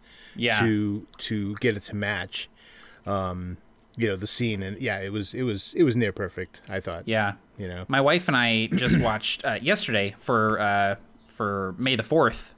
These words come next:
Speaker 1: we watched
Speaker 2: Yep.
Speaker 1: Rogue One and then A New Hope. And it was a really cool experience, and it actually made me retroactively like Rogue One even more than I already did,
Speaker 2: Yeah.
Speaker 1: because I was like, "Wow, they really did a good job, like, just transitioning." But I can't imagine that being, like,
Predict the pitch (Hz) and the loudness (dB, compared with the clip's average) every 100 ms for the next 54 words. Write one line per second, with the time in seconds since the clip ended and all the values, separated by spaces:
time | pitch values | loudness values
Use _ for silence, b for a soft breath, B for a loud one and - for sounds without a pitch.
0 | - 120 113 113 110 127 127 123 113 110 | -4 0 4 4 4 4 4 4 4 4
1 | 113 107 104 127 120 113 113 113 160 127 | 4 4 2 4 6 6 6 4 6 4
2 | - - B B B - 135 131 127 135 | 2 -12 B B B -4 0 2 4 2
3 | 160 143 127 127 135 135 127 - 135 123 | 2 2 2 4 4 2 0 0 2 4
4 | 117 110 101 - 123 - 135 190 180 143 | 4 2 -2 -8 -4 -2 4 4 4 4
5 | 123 131 156 165 131 131 127 123 107 120 | 4 4 2 2 2 2 2 0 2 2
6 | 147 147 107 160 185 131 127 110 117 123 | 2 0 2 0 -2 -2 0 2 2 2
7 | - 123 120 110 139 139 123 127 113 110 | 2 2 2 4 4 4 2 0 2 4
8 | 139 135 117 107 110 104 104 135 160 117 | 4 4 4 2 2 0 0 2 2 2
9 | 101 127 117 113 101 156 127 110 156 139 | 0 0 0 0 -2 -2 -2 0 2 4
10 | 120 113 104 113 110 123 113 107 101 98 | 2 0 -2 -4 0 4 4 4 0 -2
11 | 113 - 120 107 135 - 110 98 B B | -6 -4 -2 0 0 -2 -4 -6 B B
12 | B B 143 113 113 151 151 135 135 143 | B B 0 0 0 0 2 4 2 2
13 | 131 120 127 120 110 107 | 0 2 0 0 0 -2